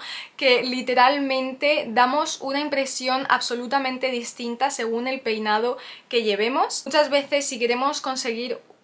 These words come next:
crear un efecto en una persona, lo podemos hacer a través de nuestro cabello, entonces os animo a que experimentéis con esto. Otra cosa que todas sabemos es que los tacones altos nos hacen ver y nos hacen sentir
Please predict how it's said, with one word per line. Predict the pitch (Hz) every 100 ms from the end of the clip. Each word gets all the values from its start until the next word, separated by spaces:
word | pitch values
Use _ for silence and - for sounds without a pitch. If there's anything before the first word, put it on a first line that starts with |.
| _
crear | - 247 233 247
un | 262
efecto | 240 240 233 - 269 -
en | 233
una | 233 262 254
persona, | 226 - 226 240 269
lo | 240 214
podemos | 214 214 240
hacer | 233 - 233
a | 240
través | 214 208 220
de |
nuestro | 240 214 214
cabello, | 202 190 208 254
entonces | 247 214 262 226
os | 208
animo | 196 196 233 -
a | 214
que | 233 233
experimentéis | 214 - - 185 180 180 180 208 208
con | 202 180
esto. | 180 - - -
Otra | - 294 302
cosa | 302 294 285
que | 247 233
todas | - 285 277 269 262
sabemos | 240 233 262 277
es | 247 -
que | 269 247
los | 226 -
tacones | 214 208 240 247 262 269 -
altos | 226 220 220 247 269 277 226
nos | 214 240
hacen | 233 269 254 226
ver | 226 247 -
y | 262
nos | 247 240
hacen | 269 269 226 220
sentir | 262 269 262 240 247